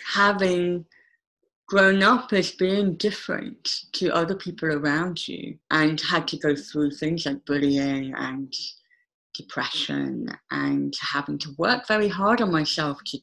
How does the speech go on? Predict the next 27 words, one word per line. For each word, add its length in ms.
to 440
change 540
those 340
things, 480
to 80
have 240
a 60
more 260
positive 460
outlook 360
on 160
life, 260
to 80
have 320
a 280
more 440
belief 520
in 140
myself, 760
it 180
means 400
that 120
I'm 180
able 260
to 140
hold, 760
uh, 500